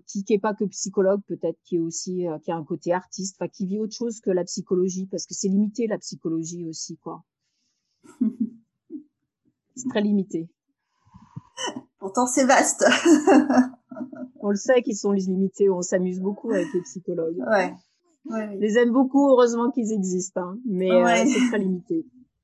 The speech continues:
Speaker 2: Ok, ok. Est-ce que tu veux ajouter quelque chose, Emma ?
Speaker 1: Ben, je te remercie, euh,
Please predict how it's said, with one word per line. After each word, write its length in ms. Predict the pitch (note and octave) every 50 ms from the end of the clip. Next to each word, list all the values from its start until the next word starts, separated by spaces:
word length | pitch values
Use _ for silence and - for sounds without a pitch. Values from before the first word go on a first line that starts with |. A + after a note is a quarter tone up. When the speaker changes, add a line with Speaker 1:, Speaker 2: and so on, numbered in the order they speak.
| _
Speaker 2:
Ok, 200 | A#3+ C4 B3+ - A3 G3 G3 - _ _ _ _ _ _ _
ok. 180 | A3 G3+ - - - _ _ _ _ _ _ _ -
Est-ce 160 | A#3+ B3+ -
que 80 | F#4
tu 160 | F#4 - E4 D4
veux 100 | C4+ D4+
ajouter 420 | C#4+ C#4+ C#4+ D4 D#4 D4 D#4+ D#4 D4+
quelque 280 | D4 C4 C4 C4+ C#4
chose, 300 | B3+ - - C#4 C#4 C4
Emma ? 320 | C#4 B3+ A3 A3 G#3+ - - - - _ _ _ _ _ _ _ _ _ _ _ _ _ _ _ _ _ _ _ _ _ _ _ _ _ _ _ _ _ _ _ _ _ _ _ _ _
Speaker 1:
Ben, 180 | E3 D3+ D3+ D3+
je 80 | -
te 120 | _ _ F3+
remercie, 680 | F3 G3 G3 F#3+ G3 - - - G#3 G3+ G#3 G3+ F3+
euh, 160 | D#3 D3+ D3+